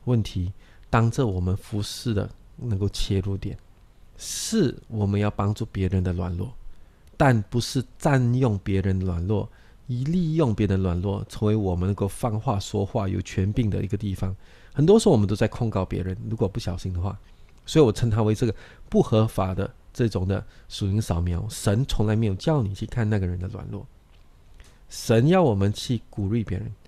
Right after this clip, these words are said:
神要我们能够把别人扶起来，不是无止境的寻找别人的软弱、定别人的罪，让别人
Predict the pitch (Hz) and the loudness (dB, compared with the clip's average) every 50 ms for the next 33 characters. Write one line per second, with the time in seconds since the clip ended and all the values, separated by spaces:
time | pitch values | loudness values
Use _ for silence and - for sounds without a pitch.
0 | - - - - - - - - - 123 120 139 180 190 190 165 123 104 101 101 | -20 -20 -20 -20 -20 -20 -10 2 4 4 6 6 6 4 4 4 4 2 2 2
1 | 101 107 113 110 104 98 - 135 120 120 - - - - 101 95 - - 104 98 | 2 2 0 0 -2 0 0 0 -2 -2 -4 -8 -8 -6 -6 -6 -2 -2 0 0
2 | 101 101 - - 107 101 - - - 90 87 87 95 - - - - - - - | 0 -2 -2 -4 -6 -8 -6 -4 -4 -4 -4 -6 -6 -10 -14 -20 -20 -20 -20 -20
3 | - - - 123 123 147 156 - - 170 - - - 120 120 123 143 202 202 - | -20 -4 0 2 2 2 4 2 2 2 2 0 -4 -2 -2 0 0 0 0 0
4 | - 113 95 - 160 151 127 110 104 - - - - - 123 147 185 - - 107 | 0 0 0 2 2 2 4 2 0 -2 -6 -10 -4 -2 0 0 0 0 -2 -2
5 | 98 - 123 113 117 117 113 113 101 90 95 101 131 123 107 - - 233 226 185 | 0 0 0 2 2 2 2 2 0 0 0 2 2 0 0 0 0 2 2 2
6 | 131 - 117 104 98 101 98 98 98 - - 135 113 - - 123 139 156 143 127 | 2 2 2 2 2 2 2 0 0 0 0 0 0 0 0 0 0 0 0 0
7 | - - 117 110 110 113 | 0 2 4 4 6 4